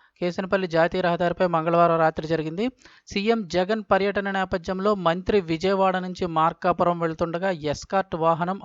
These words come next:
ఆటోను ఢీకొట్టింది. ఆంధ్రప్రదేశ్ రాష్ట్ర మంత్రి ఆదిమూలపు సురేష్ వా-, ఎస్కార్ట్ వాహనం ఢీకొనైతే ఒకరు మృతి చెందారు.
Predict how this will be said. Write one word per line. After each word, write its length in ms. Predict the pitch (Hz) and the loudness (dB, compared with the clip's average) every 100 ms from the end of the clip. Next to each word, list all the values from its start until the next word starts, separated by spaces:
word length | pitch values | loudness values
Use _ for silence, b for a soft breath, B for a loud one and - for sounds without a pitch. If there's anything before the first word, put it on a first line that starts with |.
| 151 | 4
ఆటోను 360 | 165 175 175 | 6 4 2
ఢీకొట్టింది. 640 | 160 165 170 - 160 151 120 B B B B _ _ b b b b b | 2 2 0 0 2 2 2 B B B B _ _ b b b b b
ఆంధ్రప్రదేశ్ 640 | 127 175 190 196 190 185 - | 2 2 2 0 0 -2 0
రాష్ట్ర 320 | 175 - 190 | 0 0 -4
మంత్రి 280 | 190 180 165 147 | -4 -4 -4 -2
ఆదిమూలపు 480 | 160 170 175 175 | -2 -2 -4 -6
సురేష్ 340 | - 170 165 - | -6 -4 -4 -4
వా-, 320 | 147 143 156 165 | 0 2 2 0
ఎస్కార్ట్ 360 | 139 - 165 165 | -4 0 0 2
వాహనం 300 | 156 165 160 | 2 2 0
ఢీకొనైతే 500 | 156 160 156 156 214 | 0 0 -2 2 2
ఒకరు 280 | 185 160 151 | 2 0 -4
మృతి 200 | 147 - | -6 -2
చెందారు. 360 | 147 143 139 | 0 2 2